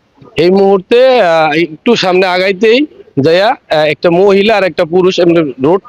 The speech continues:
মানে, আমা-, আমাদের ক্রস করছে, ওরা আসতেছে আর আমরা যাচ্ছি আর কি। এর ভিতরেই মসজিদ মাঠের গেট থেকে একটা লোক, আহ, বের হইছে। আহ, তারা, ওই ছেলেরা বলতেছে যে, "এই পাইছি, পাইছি।" এটা বইলাটা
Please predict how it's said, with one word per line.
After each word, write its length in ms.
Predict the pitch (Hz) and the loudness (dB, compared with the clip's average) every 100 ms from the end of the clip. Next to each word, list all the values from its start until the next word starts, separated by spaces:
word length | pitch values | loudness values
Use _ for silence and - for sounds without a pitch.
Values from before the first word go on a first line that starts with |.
| - - - _ - | -16 -10 -10 _ -4
মানে, 140 | 147 | -2
আমা-, 240 | 165 180 180 | 0 0 0
আমাদের 360 | 226 220 208 208 | 0 0 0 -2
ক্রস 300 | - 208 - | -2 -2 -2
করছে, 320 | 156 - - - | -6 -6 -10 -4
ওরা 200 | 151 175 | -2 0
আসতেছে 480 | 175 208 - 226 294 349 - _ | -2 -4 -2 -2 -2 -4 -6 _
আর 120 | - 170 | -4 -2
আমরা 280 | 180 180 151 | 0 0 0
যাচ্ছি 460 | 160 160 - 113 | -2 -4 -4 -4
আর 60 | 113 - | -6 -10
কি। 60 | - _ _ _ - | -20 _ _ _ -4
এর 260 | 190 220 220 | 0 2 2
ভিতরেই 480 | 220 226 220 247 | 0 0 0 0
মসজিদ 440 | 240 196 196 175 196 | 0 0 0 -2 -2
মাঠের 340 | 220 214 214 | 0 0 -2
গেট 240 | 156 185 202 - | -2 -2 -4 -4
থেকে 280 | 226 151 113 _ _ _ _ _ | -4 -4 -8 _ _ _ _ _
একটা 520 | 165 160 196 185 180 170 | -6 -4 -2 0 2 2
লোক, 380 | 151 196 196 180 | 2 2 0 -2
আহ, 300 | 165 160 151 | 0 0 -2
বের 280 | 135 175 | -2 0
হইছে। 360 | 185 202 233 262 | 0 0 0 0
আহ, 680 | 320 _ _ _ - 151 151 147 | 0 _ _ _ -4 -2 -2 -2
তারা, 320 | 180 196 202 - | -2 -2 -2 -2
ওই 160 | 190 | -2
ছেলেরা 360 | - 196 214 202 | -2 -2 0 0
বলতেছে 540 | 196 208 202 - 165 - _ _ - | 0 -2 -4 -2 -2 -2 _ _ -4
যে, 220 | 139 175 185 | 0 2 0
"এই 80 | |
পাইছি, 340 | 208 - 196 220 | 0 -2 -2 -2
পাইছি।" 360 | 214 185 - | -2 -4 -6
এটা 300 | 110 156 190 | -6 -4 -2
বইলাটা 340 | 208 226 226 | -2 -2 0